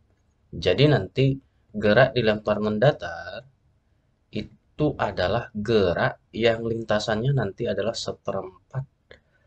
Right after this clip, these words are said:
eh, parabola ataupun lingkaran, ya. Jadi, eh, kita bisa lihat nih, misalkan, hmm, dari sebuah meja, kita misalkan letakkan nanti ada sebuah benda, ya.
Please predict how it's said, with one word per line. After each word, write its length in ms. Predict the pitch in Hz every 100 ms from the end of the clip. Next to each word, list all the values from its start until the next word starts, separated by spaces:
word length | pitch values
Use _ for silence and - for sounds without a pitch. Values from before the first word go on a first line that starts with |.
| _ _ -
eh, 580 | 92 92 90 90 87 87 87 _ _ _ _ _ _ -
parabola 640 | 101 98 95 95 101 104
ataupun 320 | 101 92 107
lingkaran, 640 | 104 95 - 101 92 92 -
ya. 180 | - - - _
Jadi, 480 | - 90 98 123 123
eh, 580 | 104 104 104 101 104 101 101 _ _ _ _
kita 240 | - 104 131
bisa 240 | 110 120
lihat 320 | 107 95 98
nih, 160 | - 92
misalkan, 720 | 92 101 98 123 135 143 139 _ -
hmm, 480 | 107 101 101 101 101 _ _ _ _ _ _ _ _ _
dari 400 | - 104 107 110
sebuah 400 | 107 117 113 110
meja, 560 | 127 156 - 87 92 - -
kita 480 | 107 - 139 139
misalkan 480 | 139 123 113 113 127
letakkan 400 | 104 - - 120
nanti 320 | 120 101 117
ada 160 | 104 101
sebuah 320 | - 95 90
benda, 320 | 90 90 90
ya. 160 | 85